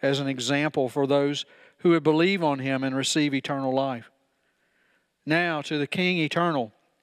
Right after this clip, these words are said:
immortal, invisible, the only God, be honor and glory forever and ever. Amen."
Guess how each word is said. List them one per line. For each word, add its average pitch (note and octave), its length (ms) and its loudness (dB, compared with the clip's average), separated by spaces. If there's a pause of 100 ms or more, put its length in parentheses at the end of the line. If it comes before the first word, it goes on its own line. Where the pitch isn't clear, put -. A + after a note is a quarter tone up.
immortal, D3+ 640 2
invisible, C#3 720 -2 (440)
the D3+ 140 2
only F#3 360 2
God, D#3 460 0 (360)
be D3 160 4
honor D#3+ 440 2
and C3+ 200 -6
glory C#3 400 4
forever C3+ 600 -2
and C3 160 -6
ever. B2 380 -2 (720)
Amen." B2 600 -2